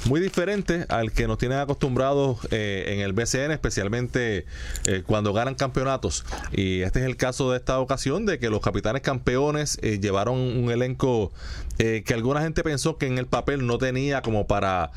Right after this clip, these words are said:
avanzar a los cuartos de final, pero allí, eh, lograron, eh, avanzar, tuvieron una excelente actuación. ¿Qué nos dices de, de esa actuación de la Liga de las Américas y ahora, eh, lo próximo en cuanto a ese torneo?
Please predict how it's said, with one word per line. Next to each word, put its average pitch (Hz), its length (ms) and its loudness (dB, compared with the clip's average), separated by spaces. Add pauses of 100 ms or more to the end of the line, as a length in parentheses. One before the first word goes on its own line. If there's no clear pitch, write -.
(300)
avanzar 110 680 2 (180)
a 98 280 0
los 98 100 0
cuartos 131 320 0
de 139 80 2
final, 160 320 -2 (140)
pero 180 380 0 (440)
allí, 104 600 0
eh, 113 200 0
lograron, 107 800 2 (360)
eh, 104 240 0
avanzar, 110 500 0
tuvieron 117 300 0
una 127 440 0
excelente 117 680 -2
actuación. 123 440 0
¿Qué 143 120 -2
nos 131 100 0
dices 135 280 0
de, 120 300 0 (480)
de 113 140 2
esa 143 140 0
actuación 170 360 0
de 165 60 2
la 156 80 2
Liga 147 180 2
de 156 60 0
las 156 80 2
Américas 151 580 0 (100)
y 117 160 2
ahora, 123 360 2 (120)
eh, 104 140 0
lo 101 120 2
próximo 127 420 0
en 101 60 0
cuanto 104 280 0
a 107 40 2
ese 113 100 -2
torneo? 95 340 0